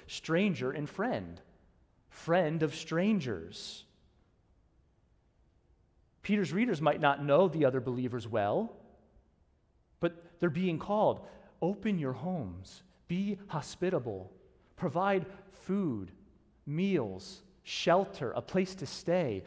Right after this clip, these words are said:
a place for worship." And the kicker, do it without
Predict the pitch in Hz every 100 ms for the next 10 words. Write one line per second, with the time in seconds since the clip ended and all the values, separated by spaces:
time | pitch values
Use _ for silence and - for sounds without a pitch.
0 | - 147 - 190 196 190 - - 165 139
1 | 120 143 147 - 85 69 - - _ _
2 | _ _ _ _ _ 139 120 - 180 202
3 | 214 208 - - - - _ _ _ -
4 | 143 165 175 143 131 - 139 156 -